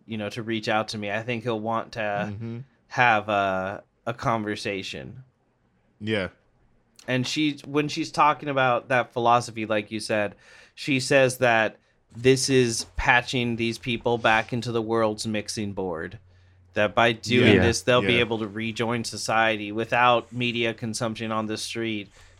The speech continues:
Speaker 1: like you were saying,
Speaker 2: Very interesting.
Speaker 1: they're losing touch
Speaker 2: Yeah.
Speaker 1: with the, the o-, the overall things happening in society.
Speaker 2: How
Speaker 1: E-
Speaker 2: the world is,
Speaker 1: even
Speaker 2: like,
Speaker 1: now
Speaker 2: just
Speaker 1: with our
Speaker 2: what's going
Speaker 1: phones,
Speaker 2: on,
Speaker 1: you
Speaker 2: you know what I
Speaker 1: know,
Speaker 2: mean?
Speaker 1: like, waking up and seeing
Speaker 3: Yeah.
Speaker 1: news
Speaker 2: Mm-hmm.
Speaker 1: headlines and shit.
Speaker 3: There's even,
Speaker 2: Yep.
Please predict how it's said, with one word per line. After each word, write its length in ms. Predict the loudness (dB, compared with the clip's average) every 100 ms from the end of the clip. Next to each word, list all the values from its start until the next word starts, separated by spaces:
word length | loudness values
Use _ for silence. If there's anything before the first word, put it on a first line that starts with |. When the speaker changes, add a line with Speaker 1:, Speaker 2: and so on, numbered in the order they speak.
| 2
Speaker 1:
like 220 | 2 4
you 100 | 0
were 80 | 0
saying, 460 | 2 4 4 2 2
Speaker 2:
Very 320 | 2 2 0
interesting. 400 | -4 -8 -2 2
Speaker 1:
they're 100 | 2
losing 540 | 4 4 4 0 -2 -4
touch 260 | 0 2 4 2
Speaker 2:
Yeah. 60 |
Speaker 1:
with 160 | -2 -4 -10 -14
the, 140 | -10 -4
the 260 | 0 0
o-, 300 | 2 2 2 -4 -6
the 120 | 0
overall 540 | 0 0 2 4 4
things 320 | 2 -4 -2
happening 520 | 0 0 -2 -4 -4 -8
in 140 | -8 -8
society. 480 | -6 -2 0 2 0
Speaker 2:
How 280 | 2 4
Speaker 1:
E- 20 | 4
Speaker 2:
the 120 | 4
world 420 | 4 4 6 4
is, 380 | 4 2 -4 -10 2
Speaker 1:
even 280 | 4 6
Speaker 2:
like, 60 | 8
Speaker 1:
now 120 | 8 8
Speaker 2:
just 40 |
Speaker 1:
with 120 | 6
our 100 | 6
Speaker 2:
what's 140 | 4 6
going 340 | 6 8 6
Speaker 1:
phones, 300 | 4 2 2
Speaker 2:
on, 40 | 2
Speaker 1:
you 80 | 2
Speaker 2:
you 80 |
know 20 | 2
what 80 | 4
I 40 |
Speaker 1:
know, 100 | 4
Speaker 2:
mean? 80 | 4
Speaker 1:
like, 320 | 2 -2 -6 -2
waking 360 | -2 0 0
up 180 | 2 2
and 120 | 0 -2
seeing 240 | 2 8
Speaker 3:
Yeah. 180 | 10 10
Speaker 1:
news 300 | 6 4 4
Speaker 2:
Mm-hmm. 80 | 2
Speaker 1:
headlines 480 | 0 -2 -2 -4 -6
and 120 | -8
shit. 380 | -4 -4 -4 -6 _ -18 -18 _ -16 -16 -20 -20 -20 -20 -20 -20 _
Speaker 3:
There's 220 | 6 8
even, 380 | 8 8 6 6
Speaker 2:
Yep. 160 | 2